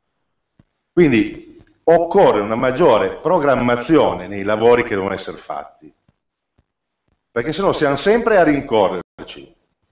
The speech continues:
siamo sempre a rincorrere quello che avremmo potuto fare,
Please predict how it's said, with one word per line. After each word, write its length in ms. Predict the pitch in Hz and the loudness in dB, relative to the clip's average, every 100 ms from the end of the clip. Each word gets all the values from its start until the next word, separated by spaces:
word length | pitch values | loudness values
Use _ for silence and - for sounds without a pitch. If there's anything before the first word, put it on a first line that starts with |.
| _ _ | _ _
siamo 240 | - - - | -4 -2 0
sempre 680 | 202 240 240 220 214 - - - _ _ _ _ _ _ _ - | 2 0 0 -2 -2 -4 -16 -20 _ _ _ _ _ _ _ -6
a 60 | 123 | -4
rincorrere 1000 | 131 123 175 147 117 107 110 - _ _ _ _ _ _ _ _ _ _ | -4 -4 -2 0 0 -2 -4 -18 _ _ _ _ _ _ _ _ _ _
quello 200 | 139 139 | -2 0
che 80 | |
avremmo 260 | 147 165 165 | 0 2 0
potuto 340 | 156 151 151 | 0 -2 -2
fare, 640 | - 127 92 85 80 - | -2 0 0 -2 -8 -16